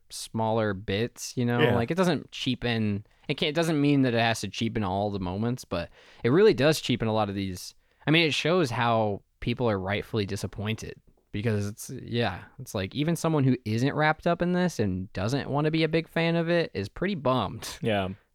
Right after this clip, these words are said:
Speaker 1: It's like, "Oh, man,
Speaker 2: To
Speaker 1: why?"
Speaker 2: be fair, I, I checked out pretty hard right around season four.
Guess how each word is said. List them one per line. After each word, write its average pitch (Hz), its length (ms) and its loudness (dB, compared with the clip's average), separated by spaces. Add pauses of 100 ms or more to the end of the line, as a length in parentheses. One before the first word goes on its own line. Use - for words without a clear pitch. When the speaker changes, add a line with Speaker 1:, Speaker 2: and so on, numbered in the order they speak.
Speaker 1:
It's 113 360 0
like, 120 280 0
"Oh, 143 200 0
man, 131 340 0
Speaker 2:
To 107 60 -4
Speaker 1:
why?" 160 140 2
Speaker 2:
be - 60 -6
fair, 156 220 2
I, 147 240 2
I 156 160 4
checked - 460 -2
out 117 240 4
pretty 117 220 2
hard 98 340 2
right 104 180 4
around 98 320 2
season 92 500 -2 (160)
four. 80 640 -4